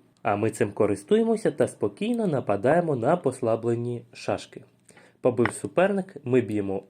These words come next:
раз, два до дамок. Та зверніть увагу, ми не можемо пробити таким чином.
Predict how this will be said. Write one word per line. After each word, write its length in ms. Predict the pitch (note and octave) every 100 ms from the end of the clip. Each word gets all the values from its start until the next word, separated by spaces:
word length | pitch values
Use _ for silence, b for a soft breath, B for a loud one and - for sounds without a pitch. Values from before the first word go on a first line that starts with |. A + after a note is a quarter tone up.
| _ -
раз, 520 | A2 A2 F#2 - - -
два 260 | A2+ G#2+ F#2+
до 180 | G2 D#3
дамок. 580 | A#2 G2 F2+ C#3 - - B B B B
Та 120 | B2
зверніть 440 | A2+ C3+ F3 G#3+
увагу, 360 | G3+ E3+ C#3 G#2+
ми 180 | G2+ C3+
не 140 | C#3+
можемо 420 | D#3 G#3 G3+ F#3+
пробити 520 | C#3+ B2 A2 D3+ F#3 D3
таким 500 | - D3+ D3+ E3 A#2+
чином. 440 | - G#2 F2+ F2